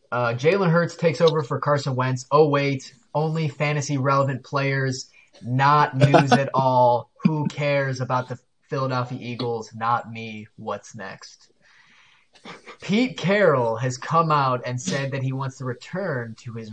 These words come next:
Speaker 1: run-first offense and that Chris Carson is fully healthy, ready to take on that role. I think that's pretty significant, honestly. Drew and I were talking about,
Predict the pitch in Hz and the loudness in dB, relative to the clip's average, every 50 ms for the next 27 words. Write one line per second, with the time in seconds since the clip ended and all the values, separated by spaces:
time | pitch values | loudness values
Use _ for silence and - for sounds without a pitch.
0 | 107 110 120 131 151 185 202 180 - - 151 151 165 156 - - _ - 127 143 | -10 -6 -4 -4 -4 -4 -6 -10 -8 -6 -4 -4 -4 -6 -8 -10 _ -2 -2 -2
1 | 143 139 - - 110 104 104 107 110 - - _ _ _ - 113 113 113 110 104 | -2 -2 -6 -10 -12 -12 -12 -14 -16 -18 -20 _ _ _ -16 -14 -12 -10 -10 -12
2 | - - - 170 170 - - - 151 147 143 127 - 139 123 107 - - _ _ | -12 -10 -10 -10 -10 -10 -8 -6 -4 -4 -4 -6 -8 -10 -12 -12 -14 -18 _ _
3 | 131 131 135 135 139 139 131 127 127 120 123 123 120 - - 120 113 113 110 - | -12 -10 -8 -8 -8 -8 -8 -10 -8 -6 -6 -6 -6 -8 -12 -14 -14 -14 -16 -18
4 | _ _ _ _ _ _ 107 110 110 123 120 110 - - 123 123 107 117 113 110 | _ _ _ _ _ _ -10 -8 -6 -6 -8 -8 -10 -10 -10 -8 -8 -8 -10 -10
5 | 107 110 110 110 98 101 107 92 78 76 - - _ _ _ _ _ - - 233 | -8 -8 -10 -10 -8 -8 -8 -8 -8 -10 -14 -18 _ _ _ _ _ 0 0 0
6 | 226 277 254 - - - - 196 175 135 - 139 123 143 185 185 - 160 - 110 | 0 0 0 0 0 0 -2 -4 -4 -4 -6 -8 -6 -6 -8 -8 -8 -10 -10 -8
7 | 110 131 139 131 - - 104 104 107 - _ _ _ _ _ _ _ _ - 135 | -8 -8 -8 -10 -10 -12 -14 -16 -16 -20 _ _ _ _ _ _ _ _ -4 -2
8 | 165 180 175 165 160 156 151 147 147 147 147 147 139 135 131 131 127 123 123 - | 0 2 4 4 4 4 2 2 2 2 2 2 2 -2 -2 0 0 0 0 -2